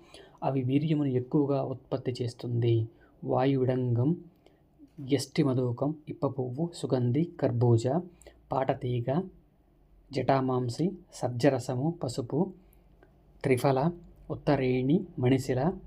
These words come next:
మేడి మరియు ధాతకి పుష్పం అనడి గంధ ద్రవ్యం వీటన్నిటినీ నువ్వుల నూనెలో పలుచని ముద్దగా చేసి సంభోగ సమయంలో స్త్రీలు మర్మావయములకు పురుషులు లింగమునకు పూసుకునిన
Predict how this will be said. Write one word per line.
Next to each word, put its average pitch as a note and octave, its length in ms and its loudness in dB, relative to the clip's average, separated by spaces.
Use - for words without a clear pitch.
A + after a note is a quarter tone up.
మేడి C3 500 4
మరియు A#2+ 580 4
ధాతకి B2 500 -2
పుష్పం B2+ 520 -4
అనడి B2+ 320 -4
గంధ B2+ 220 2
ద్రవ్యం B2+ 680 0
వీటన్నిటినీ D3 600 2
నువ్వుల C3+ 400 0
నూనెలో C3 440 -2
పలుచని C3 420 -4
ముద్దగా B2 580 -4
చేసి B2 300 -4
సంభోగ C3+ 500 4
సమయంలో B2+ 640 -2
స్త్రీలు C3 520 0
మర్మావయములకు C3+ 1000 0
పురుషులు C3+ 360 0
లింగమునకు C3+ 600 0
పూసుకునిన B2 640 -2